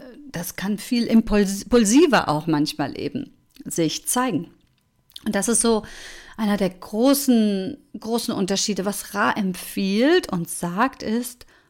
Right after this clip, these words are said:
„Warte, lass dir Zeit“, wie bei der emotionalen Autorität. Er nannte das immer „play hard to get“.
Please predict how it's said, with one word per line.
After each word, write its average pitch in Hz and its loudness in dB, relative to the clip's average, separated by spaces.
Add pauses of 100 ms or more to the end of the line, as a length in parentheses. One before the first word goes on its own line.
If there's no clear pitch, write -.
(120)
„Warte, 160 -4 (380)
lass 196 0
dir 185 -2
Zeit“, - -2
wie 247 2
bei 233 2
der 196 2
emotionalen 190 4
Autorität. 214 -4 (460)
Er 165 -2
nannte 160 0
das 160 -4
immer 160 2 (140)
„play 190 0
hard 165 -6
to 220 -6
get“. 185 -10